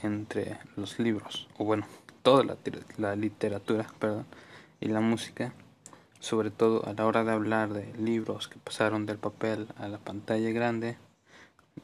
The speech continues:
Ya saben por dónde va esto. Así que ya saben, si quie-, si no quieren perderse ningún capítulo, sigan este programa y síganme en todas mis redes sociales. Y hablando de redes sociales,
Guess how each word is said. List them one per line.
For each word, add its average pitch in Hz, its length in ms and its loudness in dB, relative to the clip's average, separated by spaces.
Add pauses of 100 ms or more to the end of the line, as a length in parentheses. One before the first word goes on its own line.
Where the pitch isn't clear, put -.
(120)
Ya - 140 -12
saben 107 280 -4
por 107 160 -4
dónde 107 240 0
va 113 140 0
esto. 117 280 -4 (1900)
Así 123 260 -2
que 139 260 6
ya 131 140 4
saben, 113 300 -2 (1300)
si - 200 -2
quie-, 131 400 4
si 127 220 0
no 143 180 4
quieren 170 240 6
perderse 117 480 4
ningún 110 320 0
capítulo, 117 720 -2
sigan 117 400 -2
este 117 240 -8
programa 113 560 2 (100)
y 110 120 -4
síganme 110 540 0
en 107 140 -4
todas 113 520 0
mis 113 180 -6
redes 110 360 -4
sociales. - 760 -6 (1300)
Y - 140 -4
hablando 160 340 8
de 127 140 2
redes 135 380 2
sociales, 110 760 -4